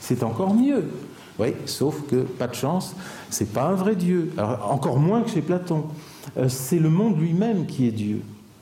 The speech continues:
Il n'y a pas de distinction entre Dieu et le monde. Et donc, la providence qui semblait désigner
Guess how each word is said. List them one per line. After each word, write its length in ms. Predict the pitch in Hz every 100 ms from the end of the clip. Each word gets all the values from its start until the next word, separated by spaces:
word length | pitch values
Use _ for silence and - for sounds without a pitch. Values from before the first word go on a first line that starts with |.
| - - - - - - - -
Il 40 | 113
n'y 40 |
a 60 | 110
pas 160 | 120
de 100 | 113
distinction 640 | 117 120 - 131 123 - 170
entre 220 | - 127
Dieu 220 | 110 131
et 40 | 143
le 80 |
monde. 280 | 180 214 135 - - -
Et 120 | 139 139
donc, 240 | 160 -
la 80 | 147
providence 640 | 151 190 175 165 175 143
qui 160 | - 110
semblait 500 | - 208 208 226 226
désigner 760 | 202 185 170 185 175 165 147